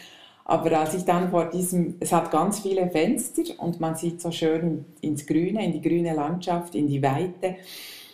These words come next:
Äh, ich stand dann vor diesem Fenster und schaute so in die Weite und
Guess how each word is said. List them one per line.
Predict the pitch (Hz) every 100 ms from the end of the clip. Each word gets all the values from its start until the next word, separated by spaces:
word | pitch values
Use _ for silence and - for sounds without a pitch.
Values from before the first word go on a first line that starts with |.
| - _ _
Äh, | - 156 -
ich | -
stand | 170 165 180
dann | 196
vor | 196 165
diesem | 165 180 190
Fenster | 165 165 208 220 - 202
und | 156 147
schaute | 151 151 151
so | 160 170
in | 165
die | 156 143
Weite | 135 165 170 - 156
und | 147 139